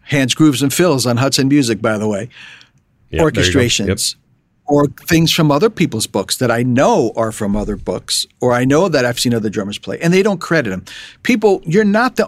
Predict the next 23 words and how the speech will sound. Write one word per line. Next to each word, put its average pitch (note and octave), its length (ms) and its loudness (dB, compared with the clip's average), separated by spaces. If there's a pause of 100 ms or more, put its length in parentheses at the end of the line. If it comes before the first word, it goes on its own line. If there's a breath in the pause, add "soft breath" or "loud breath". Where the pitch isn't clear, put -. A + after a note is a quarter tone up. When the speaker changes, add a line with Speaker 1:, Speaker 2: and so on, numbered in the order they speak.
Speaker 1:
first, G#3+ 540 0
you D#3 120 4
won't E3 280 0
be F3+ 100 4
the E3 140 0
last. F3 540 -2 (260 soft breath)
So D#3+ 400 2 (600 loud breath)
it G3 140 4
would E3+ 180 2
behoove F3+ 480 4
you F2+ 220 -6 (1600 loud breath)
to F3 560 4 (720)
source - 720 2
your F#3 140 4
drum C3 240 0
history, G2+ 420 -4
where C3+ 200 0
you G#3+ 200 0
learn A#2 220 0
things F#2 260 -10
from. F2 320 -14 (1040 soft breath)
And F3+ 380 2 (1160)
because E3 840 0